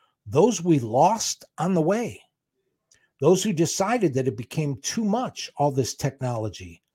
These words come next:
those who felt obsolete and useless when robots and A I took over big parts of our jobs,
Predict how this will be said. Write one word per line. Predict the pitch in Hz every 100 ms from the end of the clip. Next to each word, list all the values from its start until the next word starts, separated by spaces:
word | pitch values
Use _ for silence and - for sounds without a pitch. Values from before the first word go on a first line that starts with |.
| _ _ _
those | 185 226
who | 262
felt | 180 185 165 -
obsolete | 190 208 - 208 226 190
and | 165
useless | 160 277 - 135 120 139
when | 131
robots | 117 190 214 202 190 131
and | 127
A | 202
I | 214 247
took | 208 - 151
over | 185 151 127
big | 87 185 220
parts | - 254 247
of | 170
our | 151
jobs, | 127 156 247 196 - -